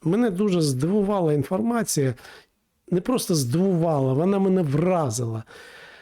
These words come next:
Про те, що з трьох артилерійських снарядів до позицій доходить лише один. Мається на увазі, це ті, е, снаряди, які купуються за державні бюджетні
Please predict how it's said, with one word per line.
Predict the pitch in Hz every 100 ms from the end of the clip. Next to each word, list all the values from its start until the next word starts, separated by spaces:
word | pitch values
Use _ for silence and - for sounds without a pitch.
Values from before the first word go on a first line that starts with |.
| - _ _
Про | - 180
те, | 185 226 190 143
що | - - 202 220 175 120 - _ _ _ _ -
з | 127
трьох | - 190 208 165 113
артилерійських | 147 160 185 190 190 165 - 151 131
снарядів | - 165 175 226 233 147 123 - _ _ _ _ _ _ _ -
до | 131 208 175
позицій | - 170 147 180 233 - 147
доходить | 123 147 185 - 233 196 147 151 -
лише | 143 175 226 214 175 - -
один. | 170 147 151 110 - - - 160
Мається | 190 196 - 175
на | 175
увазі, | 175 175 185 180 135 143
це | - 165
ті, | - 180 156 - - - -
е, | 156 139 139
снаряди, | - 175 254 247 185
які | 170 170 214
купуються | 202 175 156 208 202 - 165 160
за | 135 135 202 226
державні | 160 143 160 139 175 208 196 175 139
бюджетні | 131 147 131 190 185 - 160